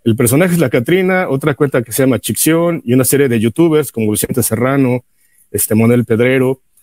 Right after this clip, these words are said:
que están como atacando masivamente la asignación de Ma-, de, de, de Mayer, pero yo miré los contratos, ¿no? O sea, yo revisé ayer,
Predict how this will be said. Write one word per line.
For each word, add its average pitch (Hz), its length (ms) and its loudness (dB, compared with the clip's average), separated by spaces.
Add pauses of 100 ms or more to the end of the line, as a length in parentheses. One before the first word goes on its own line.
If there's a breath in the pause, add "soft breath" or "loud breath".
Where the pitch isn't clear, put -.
(160)
que - 80 -2
están 147 280 0
como 160 160 0
atacando 165 460 0
masivamente 156 680 0
la 123 120 2
asignación 120 460 0
de 151 60 0
Ma-, 135 140 2
de, 104 400 -2
de, 98 180 -20
de 123 120 0
Mayer, 165 420 0 (480)
pero 139 160 2
yo 160 120 2
miré 175 220 2
los 170 140 -2
contratos, 160 480 0
¿no? 196 100 -4
O 170 40 -8
sea, 139 160 0
yo 139 160 2
revisé 131 360 2
ayer, 135 200 2